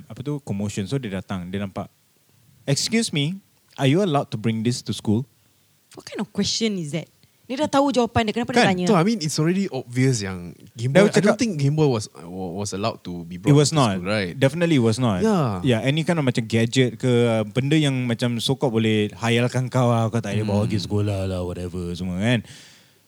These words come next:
Speaker 1: So, aku
Speaker 3: Okay.
Speaker 1: cakap lah, "Why, Cher? I also never disturb anyone, what? I play my game only, what? You know you're not supposed to bring this to school, right?"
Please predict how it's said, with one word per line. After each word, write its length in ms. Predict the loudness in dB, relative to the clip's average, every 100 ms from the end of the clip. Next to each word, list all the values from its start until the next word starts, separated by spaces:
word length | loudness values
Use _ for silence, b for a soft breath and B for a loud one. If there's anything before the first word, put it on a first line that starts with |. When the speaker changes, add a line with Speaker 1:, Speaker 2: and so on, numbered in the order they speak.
| _
Speaker 1:
So, 220 | -4 -2
aku 80 | 0
Speaker 3:
Okay. 80 | 0
Speaker 1:
cakap 180 | 4 4
lah, 220 | 4 2 -2 -10 _ _
"Why, 220 | 4 4
Cher? 320 | 6 4 4 -2 -10
I 140 | 0 2
also 160 | 4
never 160 | 4 2
disturb 320 | 2 2 2
anyone, 240 | 4 4
what? 240 | 4 0 -4 _
I 80 | -6
play 140 | 0
my 160 | 0 2
game 160 | 2
only, 100 | 2
what? 140 | 0 -6 _ _ _ _
You 100 | 0
know 160 | 2 2
you're 100 | 2
not 140 | 2
supposed 240 | 2 0 2
to 80 |
bring 160 | 0 2
this 160 | 0 0
to 80 |
school, 240 | -4 -2 -2
right?" 240 | -2 -6